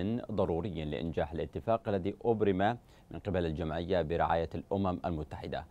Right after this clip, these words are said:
مراقبون قالوا إن التدخل الأجنبي يحول دون إتمام هذا الاتفاق على أرض الواقع.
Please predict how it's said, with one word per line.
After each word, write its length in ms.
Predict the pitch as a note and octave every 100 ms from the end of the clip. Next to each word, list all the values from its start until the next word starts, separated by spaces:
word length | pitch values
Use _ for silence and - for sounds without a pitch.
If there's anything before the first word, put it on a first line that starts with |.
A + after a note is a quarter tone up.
| - - -
مراقبون 600 | A#2+ A#2 F#2 E2+ D2+ D2
قالوا 480 | D2 - F#2 E2 D#2+
إن 140 | E2
التدخل 460 | D#2+ - E2+ E2 E2+
الأجنبي 680 | D#2 D2+ D2 D2+ F#2 B2 C#3+ - - -
يحول 400 | A2+ - B2+ G2+
دون 200 | A2 A2
إتمام 480 | F2+ F2 - A2+ G2+
هذا 420 | E2+ F2 A#2 F#2
الاتفاق 640 | - F2+ F#2+ G#2+ A2 -
على 240 | - F2+ - -
أرض 220 | A#2 G2+
الواقع. 400 | - - -